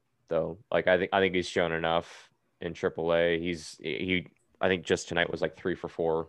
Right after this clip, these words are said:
with, like, two doubles again, um, and a home run. <laughs> So it's just, like, I don't, it's, it's, it, it should be any day at this point. Um, they obviously just,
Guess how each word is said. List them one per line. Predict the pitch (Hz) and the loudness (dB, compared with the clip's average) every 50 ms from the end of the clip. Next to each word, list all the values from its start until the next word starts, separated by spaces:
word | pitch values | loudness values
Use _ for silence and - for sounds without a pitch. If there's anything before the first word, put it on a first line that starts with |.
| - | -8
with, | - 85 - | -8 -6 -6
like, | 82 78 - | -6 -6 -6
two | - 85 80 | -8 -4 -2
doubles | 82 80 78 - 87 87 80 - - - - _ - - - | 0 0 0 -2 -4 -8 -8 -10 -14 -18 -20 _ -20 -12 -10
again, | - 92 82 92 90 - _ _ _ 82 80 80 85 87 87 87 - - - - - - - - - - - _ _ - | -8 -4 -2 -2 -2 -4 _ _ _ -2 -2 -2 -2 -4 -8 -10 -14 -20 -20 -20 -20 -20 -20 -20 -20 -20 -20 _ _ -2
um, | 85 82 80 76 76 76 76 78 - _ _ | 0 0 0 0 -2 -6 -10 -14 -18 _ _
and | - 90 87 | -2 -2 0
a | 85 | 0
home | 85 85 85 82 82 | 0 0 0 2 0
run. | 82 80 82 87 90 87 | 0 0 0 -4 -8 -12
<laughs> | _ - | _ -10
So | - - - - - 170 170 - - - | -8 -8 -8 0 2 2 2 2 2 2
it's | 185 - - - - | 2 2 2 0 -2
just, | - - 165 151 - - - - - - | 2 2 2 2 2 0 -6 -8 -6 -4
like, | - 127 - - - - - - - - - - - - - - - - _ | -4 -4 -4 -4 -10 -20 -18 -16 -16 -16 -16 -16 -20 -20 -20 -20 -20 -10 _
I | - 90 | 2 4
don't, | 92 95 92 - | 4 4 4 4
it's, | 110 110 101 - - - | 2 0 0 0 2 2
it's, | 127 113 - - - - - _ _ _ | 4 4 4 0 -6 -10 -14 _ _ _
it, | - - 98 76 - - _ _ _ _ _ _ _ _ _ - | -12 -12 -10 -12 -14 -18 _ _ _ _ _ _ _ _ _ 2
it | 120 107 | 2 2
should | - - 143 120 | 4 4 4 6
be | 113 110 107 | 8 8 8
any | 101 95 92 | 8 6 4
day | 82 87 82 82 82 82 - _ _ - | 4 4 4 4 2 -2 -6 _ _ -10
at | 82 - | -8 -4
this | - 87 82 - | -2 -2 -2 -2
point. | - _ - 85 85 85 82 - - - | -6 _ -4 -4 -4 -4 -6 -10 -10 -8
Um, | - 82 82 80 80 - - 90 _ _ _ _ _ _ _ _ | -6 -6 -6 -6 -8 -12 -14 -18 _ _ _ _ _ _ _ _
they | - 101 | 4 4
obviously | 95 90 87 - 98 90 | 4 4 2 0 -2 -2
just, | 87 87 - - | -2 -4 -6 -10